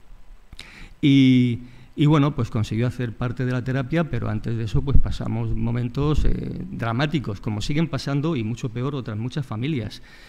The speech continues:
Eh, se peleó con la familia que estaba, que no estaba con nosotros, pues que había una denuncia en curso y antes hubo orden de alejamiento, en fin, esto es muy problemático. Y,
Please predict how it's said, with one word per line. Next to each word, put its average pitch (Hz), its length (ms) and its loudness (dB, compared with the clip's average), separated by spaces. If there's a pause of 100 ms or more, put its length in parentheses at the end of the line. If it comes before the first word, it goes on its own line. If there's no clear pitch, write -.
(420)
Eh, 110 420 -6
se - 180 -10
peleó 127 200 -6
con 131 120 -4
la 127 80 -4
familia 131 340 -4
que 135 80 -6
estaba, 151 400 -4
que 123 80 -4
no 110 80 -2
estaba 113 260 -6
con 117 140 -4
nosotros, 143 400 -2
pues - 200 -4
que - 100 -4
había 113 140 -4
una 113 140 -4
denuncia 110 320 -4
en 104 60 -2
curso 147 400 10
y 117 60 2
antes - 260 -4
hubo 110 140 -2
orden 107 180 -2
de 101 60 -4
alejamiento, 151 580 -4
en 120 80 -2
fin, 107 260 -8
esto - 200 -10
es 117 80 -4
muy 123 140 -2
problemático. 110 640 -6 (760)
Y, 135 680 4